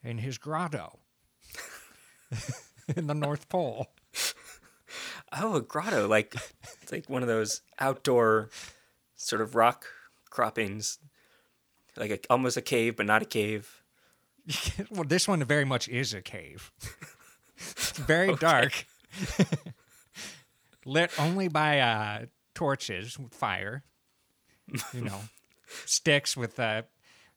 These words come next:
Speaker 1: cloth wrapped around them, dipped in gasoline.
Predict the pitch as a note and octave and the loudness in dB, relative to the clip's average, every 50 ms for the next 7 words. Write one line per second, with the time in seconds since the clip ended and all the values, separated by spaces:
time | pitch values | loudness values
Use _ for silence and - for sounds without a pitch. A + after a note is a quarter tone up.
0 | _ _ - - _ _ - - - D#3 C#3 B2 B2 - - - B2+ A#2+ A2+ - | _ _ -20 -20 _ _ -8 -2 0 2 2 2 0 -4 -6 -4 -2 -2 -2 -2
1 | - - A2+ A2 G#2+ G#2 G#2+ G#2 A2 A2 A2+ A2+ G#2 G#2+ A#2 A2+ - - B2 A2 | -4 -6 -4 -2 -2 -2 -2 -4 -4 -4 -6 -6 -4 -2 -2 -4 -4 -6 -8 -6
2 | G#2+ G#2 G#2 A2+ - A#2+ G#2+ F#2 F#2 - - - G#2 G2 G2+ A2+ A#2+ B2+ | -6 -6 -8 -10 -10 -8 -8 -8 -8 -10 -10 -10 -12 -10 -10 -8 -10 -10